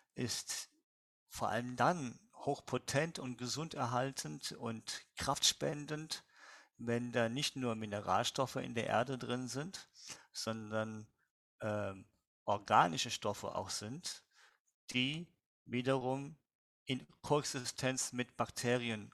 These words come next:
und Pilzen, äh, leben oder diese auch produzieren, diese organischen Stoffe. Und diese Bakterien und Pilze,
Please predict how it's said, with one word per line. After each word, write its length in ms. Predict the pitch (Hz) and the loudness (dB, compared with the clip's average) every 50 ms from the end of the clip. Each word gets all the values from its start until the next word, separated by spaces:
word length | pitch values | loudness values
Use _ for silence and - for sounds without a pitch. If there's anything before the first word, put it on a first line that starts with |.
| _ | _
und 200 | - 107 101 - | -12 -12 -8 -6
Pilzen, 500 | - 123 120 120 - - - 98 92 - _ _ - | -2 0 0 0 0 -2 -4 -4 -8 -12 _ _ -10
äh, 120 | 104 107 - | -10 -10 -8
leben 520 | - 104 107 113 117 117 - - 80 80 - _ _ _ _ _ | -8 -2 0 2 2 2 2 -2 -10 -10 -18 _ _ _ _ _
oder 240 | - 107 104 107 104 | -8 -4 -2 -2 -2
diese 300 | - 123 120 113 123 107 | -2 -4 -4 0 0 0
auch 100 | - - - _ _ - | 0 0 -4 _ _ -10
produzieren, 680 | - - - 104 - - - - 110 98 - 76 - _ _ _ - | -8 -8 -6 -2 0 0 0 0 -2 -10 -10 -14 -16 _ _ _ -20
diese 180 | - 98 - 98 | -14 -4 -2 -2
organischen 380 | 82 - - - 101 - - | -2 -2 -4 -8 -6 -4 -6
Stoffe. 380 | - - - - - - - - _ _ _ _ _ _ - - - - - - - _ - | -6 -6 -6 -8 -10 -10 -18 -20 _ _ _ _ _ _ -20 -20 -20 -20 -20 -20 -20 _ -6
Und 480 | - 110 110 110 107 - - - - _ _ _ _ _ _ _ _ _ _ - - | -2 -2 -2 -2 -4 -6 -8 -8 -8 _ _ _ _ _ _ _ _ _ _ -6 0
diese 640 | 120 120 117 117 110 113 120 113 113 113 110 - - _ _ | 0 2 2 2 0 2 2 4 4 4 2 2 -2 _ _
Bakterien 540 | - 104 101 - - - 165 175 165 151 131 | 0 0 0 0 0 4 6 6 6 6 2
und 120 | 120 117 | -2 -2
Pilze, 540 | - - 151 170 170 147 - - 113 107 117 | 0 2 2 2 2 2 -2 -4 -2 -2 -4